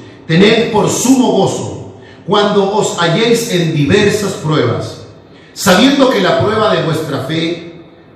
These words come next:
produce paciencia. Mas tenga la paciencia su obra completa, para que seáis perfectos y cabales, sin que os falte cosa alguna".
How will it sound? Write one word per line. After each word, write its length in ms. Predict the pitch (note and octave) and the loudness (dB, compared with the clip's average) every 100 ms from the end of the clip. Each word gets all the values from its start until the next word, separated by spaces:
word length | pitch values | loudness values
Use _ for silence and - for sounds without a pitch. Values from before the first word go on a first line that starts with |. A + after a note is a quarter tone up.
| - - | -20 -6
produce 760 | D3 D#3 G#3+ G#3+ G#3+ G#3 - - | 0 4 4 2 2 2 2 -2
paciencia. 840 | D3+ A#2 F3 F3+ D#3 A#2+ - - - - - - - - - - B2 | -2 -2 -2 2 4 4 0 -6 -10 -14 -18 -20 -20 -20 -20 -10 -2
Mas 720 | D3+ E3+ - B3+ - - - | 2 4 4 2 -4 -8 0
tenga 340 | G3 B3+ A#3+ | 2 4 4
la 160 | A3 - | 2 2
paciencia 680 | - - G3+ C#4 C#4+ C4 - | 0 -2 0 2 2 2 0
su 180 | F#3 | 0
obra 300 | F3+ F#3 E3+ | 2 2 2
completa, 840 | D3 C3 D3 G3 G3+ - F3+ - - - - - | 2 2 2 2 2 0 -4 -6 -12 -18 -18 -2
para 280 | E3+ E3+ | 0 2
que 80 | D#3 | 0
seáis 380 | - F3 F#3 F#3 | 0 2 2 0
perfectos 880 | - D#3 C#3+ - G#3+ G#3+ - F#3+ - | -4 -4 -2 0 0 0 -2 -2 0
y 200 | B3+ B3+ | 0 2
cabales, 720 | G#3 G3 F#3+ C#3 B2+ B2+ - - - - | 2 2 4 4 0 -2 -6 -12 -18 -20
sin 480 | - - B3 C4 B3+ | -16 -2 4 6 6
que 60 | F#3+ | 0
os 160 | - | -4
falte 680 | - F#3+ F#3+ F3+ F3+ F3 - | -2 0 0 -2 -4 -4 -4
cosa 500 | F#3+ F3+ - F#3 F#3 | -4 -4 -2 -2 -2
alguna". 560 | D#3+ C#3 C3+ B2 - | -2 0 2 2 0